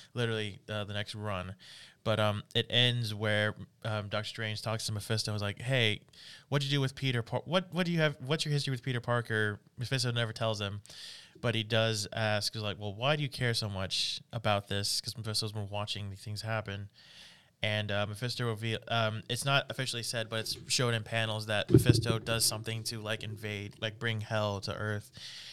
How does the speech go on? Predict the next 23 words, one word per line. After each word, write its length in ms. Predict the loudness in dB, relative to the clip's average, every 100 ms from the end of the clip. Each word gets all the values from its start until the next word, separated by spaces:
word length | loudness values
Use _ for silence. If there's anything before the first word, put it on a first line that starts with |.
| -6
And 140 | 0 2
the 60 |
only 160 | 4 4
person 240 | 2 2
who 40 | 0
stops 380 | 2 2 2
him 140 | 0 0
is 160 | -2
a 160 | -2 -4 -2
girl 500 | 0 2 4 4 2
with 240 | -2 0 0
red 160 | 0
hair 360 | 2 2 2 0
in 140 | -6
a 20 |
spider 320 | -6 -2 0 0
suit. 340 | -2 -2 -4 -6 -12 -10
So 200 | 0 4
it, 100 | 4 2
it's 260 | 0 4
retroly-, 500 | 6 6 6 2 2 0 -2
rea-, 260 | 4 6 6 2 -8
re-, 80 | -6